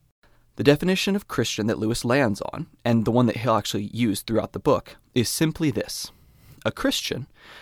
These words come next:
is someone who accepts the common doctrines of Christianity. Someone who accepts the common doctrines of Christianity. Simple, isn't it? Maybe even too simple, some of you may be thinking, but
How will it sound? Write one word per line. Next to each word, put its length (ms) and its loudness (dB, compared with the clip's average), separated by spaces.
is 140 0
someone 440 2
who 200 2
accepts 560 -2
the 220 -2
common 640 -2
doctrines 680 -4
of 120 -4
Christianity. 720 -6
Someone 440 4
who 160 2
accepts 580 -4
the 140 -6
common 420 -2
doctrines 500 0
of 100 -8
Christianity. 720 -6
Simple, 500 2
isn't 180 0
it? 120 0
Maybe 240 6
even 180 2
too 220 4
simple, 520 -4
some 220 0
of 80 -2
you 100 -2
may 140 -4
be 80 -6
thinking, 420 -6
but 200 2